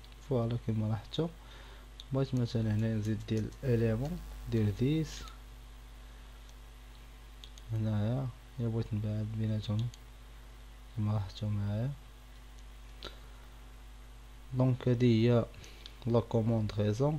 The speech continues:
هنايا كاين الاليمون، الانجل اونتر، انجل بروميي، لي نيفو، يعني هادو اللي كاينين هنايا هما اللي كاينين هنايا، لي نيفو هي اونتر، توتال، فوالا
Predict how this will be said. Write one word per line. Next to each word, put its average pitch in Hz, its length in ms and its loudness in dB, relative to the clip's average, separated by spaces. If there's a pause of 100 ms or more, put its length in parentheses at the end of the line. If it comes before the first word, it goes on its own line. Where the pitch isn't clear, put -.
(160)
هنايا 151 280 8
كاين 143 240 6
الاليمون، 123 680 8
الانجل 123 500 6
اونتر، 117 360 2 (220)
انجل 113 360 4 (160)
بروميي، 113 420 6 (960)
لي 117 60 6
نيفو، 120 380 6
يعني 127 240 8
هادو 139 140 10
اللي 135 120 8
كاينين 123 340 8
هنايا 131 200 6
هما 123 200 8
اللي 123 120 8
كاينين 110 420 4
هنايا، 95 280 4 (880)
لي 107 120 6
نيفو 104 380 4
هي 98 160 4
اونتر، 110 380 0 (120)
توتال، 104 520 4 (1500)
فوالا 104 220 4